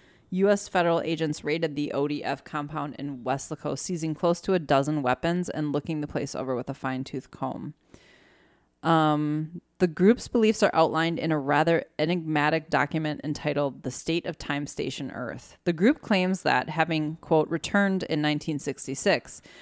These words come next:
the outer dimensional forces found that humans had destroyed the pristine Earth.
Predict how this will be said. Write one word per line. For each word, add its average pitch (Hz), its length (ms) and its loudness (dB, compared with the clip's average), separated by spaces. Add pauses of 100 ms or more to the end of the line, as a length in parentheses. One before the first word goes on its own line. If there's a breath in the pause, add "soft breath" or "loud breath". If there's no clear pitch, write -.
(220 loud breath)
the 185 160 -2
outer 196 260 6
dimensional 202 480 0
forces 160 540 0
found 196 320 2
that 190 120 -2
humans 208 400 0
had 220 160 0
destroyed 170 480 -2
the 156 80 -4
pristine 156 600 -6
Earth. - 420 -8